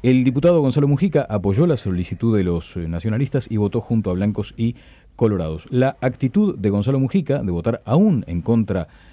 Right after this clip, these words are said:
de los lineamientos del Frente Amplio está reñida con la ética, dijo ayer aquí en estudios de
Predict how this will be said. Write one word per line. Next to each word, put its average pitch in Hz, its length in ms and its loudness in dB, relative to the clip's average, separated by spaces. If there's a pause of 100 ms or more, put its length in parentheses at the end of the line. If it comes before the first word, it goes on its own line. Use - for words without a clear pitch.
de 92 140 -2
los 95 300 0 (120)
lineamientos 95 720 2
del 80 120 -10
Frente 87 320 -2
Amplio 143 360 2 (440)
está 135 260 0
reñida 160 520 4
con 147 260 0
la 123 100 2
ética, 76 580 -4
dijo 98 280 -2
ayer 95 400 -2
aquí 85 280 -6
en 101 60 -2
estudios 90 380 -4
de 76 340 -8